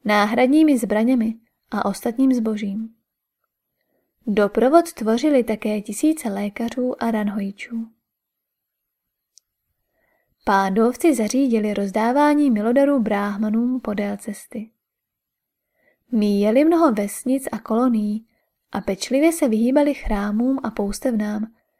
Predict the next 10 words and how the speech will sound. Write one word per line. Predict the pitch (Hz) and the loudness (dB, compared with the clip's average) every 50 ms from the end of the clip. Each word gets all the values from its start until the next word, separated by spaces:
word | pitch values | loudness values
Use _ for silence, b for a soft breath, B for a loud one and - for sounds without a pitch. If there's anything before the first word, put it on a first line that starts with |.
| _ _ _ _ _ - | _ _ _ _ _ -4
aby | 208 220 196 214 208 | -4 -2 0 0 0
neznesvětili | 202 202 196 196 214 240 285 285 - - 240 226 226 - 220 214 214 | 0 0 0 0 2 0 0 -2 -2 -2 -2 -2 -2 -2 -4 -4 -4
svatá | 208 - 226 240 240 311 285 277 247 | -4 -4 -4 -4 -2 0 0 0 0
místa | 214 214 214 208 - - - 247 254 - _ _ _ _ _ _ _ _ _ _ - | 0 -2 -4 -6 -8 -10 -10 -10 -10 -12 _ _ _ _ _ _ _ _ _ _ -6
a | 214 | -4
nepřivolali | 196 190 202 202 - - 285 277 262 233 220 214 214 208 208 | -2 -2 -2 -2 -2 -2 -2 0 0 0 0 0 -2 -4 -4
tak | - 214 202 - | -6 -8 -4 -4
na | 220 214 | -4 -4
armádu | - 202 202 214 202 202 202 214 233 247 | -4 -6 -6 -4 -4 -4 -4 -4 -4 -2
neštěstí. | 247 226 220 - - 214 208 - - - - 240 208 220 | -2 -4 -6 -8 -10 -10 -12 -12 -16 -16 -12 -12 -12 -12